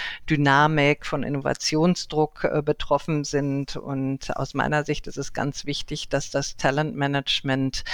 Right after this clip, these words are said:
sich darauf einrichtet, was ist eigentlich der Bedarf des Unternehmens. Manche Unternehmen müssen eben sehr viel stärker agile Talente suchen. Da geht es um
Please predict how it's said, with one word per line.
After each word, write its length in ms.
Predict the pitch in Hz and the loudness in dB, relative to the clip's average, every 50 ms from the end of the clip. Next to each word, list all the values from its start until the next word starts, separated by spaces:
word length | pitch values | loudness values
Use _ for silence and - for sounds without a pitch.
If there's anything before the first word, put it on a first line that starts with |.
| - - - - - - - | -6 -4 -6 -6 -6 -2 -2
sich 140 | 160 - - | 0 0 2
darauf 320 | 156 139 143 139 - - | 2 2 4 2 2 0
einrichtet, 760 | - - 131 135 139 139 123 117 107 - - - 120 - - | 0 2 2 4 4 2 0 0 0 0 0 -2 -2 -6 -6
was 160 | 127 135 - | -6 -6 -6
ist 140 | 143 - - | -8 -10 -8
eigentlich 400 | - - 127 131 127 120 - - | -8 -6 -6 -2 2 4 4 4
der 100 | 123 117 | 4 2
Bedarf 540 | - 123 - - - - - 104 123 - - | -2 -4 -6 -4 0 0 0 0 0 -2 -2
des 240 | - 120 120 - - | -4 -4 -4 -4 -6
Unternehmens. 840 | - 131 127 - 127 113 117 113 117 117 117 110 113 120 - - | -6 -4 -4 -2 -4 -4 -4 -4 -4 -4 -4 -4 -6 -8 -10 -8
Manche 300 | - 110 - 110 - 127 | -6 -6 -6 -6 -6 -6
Unternehmen 640 | 117 139 135 143 123 120 117 123 120 120 127 131 131 | -4 -2 0 0 0 2 0 0 0 -2 -2 -4 -6
müssen 320 | 135 - - 139 131 104 | -8 -8 -6 -6 -6 -4
eben 500 | - - - - 123 123 120 120 120 123 | -4 -4 -4 -2 -2 -4 -4 -4 -6 -6
sehr 200 | - 123 113 117 | -4 -2 -2 -2
viel 180 | - - - - | -4 -6 -8 -6
stärker 440 | - - - - - - - - - | -6 -4 -2 -2 -2 -2 -2 -4 -4
agile 380 | 131 - - 165 175 185 175 | -6 -6 -4 -4 -2 -2 -2
Talente 480 | - - 156 139 143 139 143 135 147 139 | 0 2 0 2 2 0 -2 -2 -6 -8
suchen. 300 | 139 139 139 139 143 131 | -8 -6 -6 -4 -4 -4
Da 80 | - | -4
geht 220 | 131 - - - - | -6 -8 -8 -8 -8
es 140 | 123 - - | -10 -10 -8
um 320 | 147 139 131 127 127 127 | -6 -4 -2 -2 -2 -4